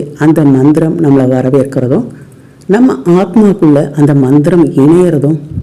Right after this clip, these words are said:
கண்டிப்பா எல்லாருமே உணர்ந்திருப்பீங்க. அதை தான் இந்த திருமலைக்கு நான் வந்தப்போ உணர்ந்தேன். அடுத்த பதிவுல இன்னும் நிறைய கோவில்கள் பத்தி, சிறப்புகள் பத்தி பார்ப்போம். கிளம்புற நேரத்துல பார்த்தீங்கன்னா,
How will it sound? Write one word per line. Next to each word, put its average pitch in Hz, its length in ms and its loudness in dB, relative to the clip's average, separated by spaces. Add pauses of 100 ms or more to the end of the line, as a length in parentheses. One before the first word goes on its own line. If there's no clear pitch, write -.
(140)
கண்டிப்பா 143 440 -4 (720)
எல்லாருமே 196 720 2
உணர்ந்திருப்பீங்க. 147 840 0 (400)
அதை 139 180 0
தான் 190 220 -2 (540)
இந்த 254 180 0
திருமலைக்கு 233 600 2
நான் 165 180 0
வந்தப்போ 147 280 0
உணர்ந்தேன். 135 560 0 (760)
அடுத்த 226 460 0
பதிவுல 143 360 2 (260)
இன்னும் 151 380 2 (200)
நிறைய 139 420 0 (120)
கோவில்கள் 160 460 2
பத்தி, 131 300 -2
சிறப்புகள் 135 560 -2
பத்தி 135 200 -2
பார்ப்போம். 135 460 -4 (760)
கிளம்புற 320 360 2 (100)
நேரத்துல 190 400 2
பார்த்தீங்கன்னா, 143 440 2